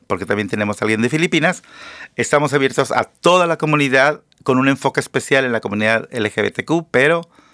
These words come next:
en general atendemos a cualquier latino, o, es más, cualquier persona que venga a nuestras puertas. Ahora,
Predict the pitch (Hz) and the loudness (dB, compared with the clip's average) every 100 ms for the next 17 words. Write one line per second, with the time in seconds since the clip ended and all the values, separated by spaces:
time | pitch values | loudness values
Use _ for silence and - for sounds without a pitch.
0 | _ _ _ 113 110 113 113 123 - 113 | _ _ _ -4 -2 2 4 4 2 0
1 | 113 117 95 113 - 127 117 110 - _ | 0 0 -2 -2 -2 2 0 0 -12 _
2 | 104 101 - 131 123 127 143 - 143 151 | 0 0 0 0 2 2 0 0 -2 0
3 | 156 - - 147 135 - 165 135 135 131 | 0 0 0 0 -2 -2 0 2 0 0
4 | 110 107 - 98 92 92 - 120 123 113 | -2 -6 -4 -4 -2 -6 -2 2 4 4